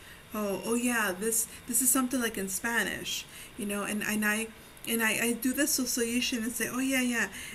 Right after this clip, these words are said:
eh, this has to be in this order," or whatever, right? So things like that,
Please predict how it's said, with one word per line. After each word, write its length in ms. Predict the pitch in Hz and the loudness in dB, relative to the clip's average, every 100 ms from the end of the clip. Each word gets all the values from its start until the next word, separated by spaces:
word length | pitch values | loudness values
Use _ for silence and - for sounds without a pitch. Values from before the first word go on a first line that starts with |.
| - | -6
eh, 240 | 208 202 196 190 - - - 202 | -2 0 -2 -6 -14 -18 -18 -6
this 280 | 226 247 - | 0 2 2
has 220 | 240 247 | 0 0
to 60 | 247 | -2
be 240 | 214 233 | -2 -2
in 100 | 220 | 0
this 200 | 214 233 - 226 | 0 -2 -2 -2
order," 420 | 247 233 185 180 | 0 0 0 0
or 60 | 185 | -2
whatever, 420 | 190 190 185 151 | 0 0 -2 -4
right? 260 | 160 202 214 - - | -2 -2 -4 -10 -10
So 140 | - 262 | -6 -2
things 260 | 320 359 | 0 2
like 200 | 359 - | 2 2
that, 300 | 233 214 220 | 2 2 0